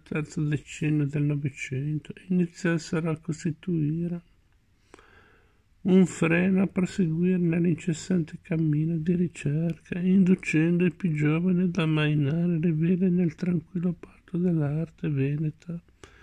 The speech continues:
tra mare e laguna, immersi nella contemplazione del paesaggio sublime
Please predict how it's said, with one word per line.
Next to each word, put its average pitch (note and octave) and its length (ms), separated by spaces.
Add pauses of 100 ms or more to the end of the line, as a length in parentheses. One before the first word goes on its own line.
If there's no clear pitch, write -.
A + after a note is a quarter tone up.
(600)
tra F#3 220
mare F3 500
e F3+ 40
laguna, E3+ 680
immersi G3+ 580
nella F#3+ 200
contemplazione F3+ 1040
del F#3+ 160
paesaggio E3+ 520
sublime D#3 760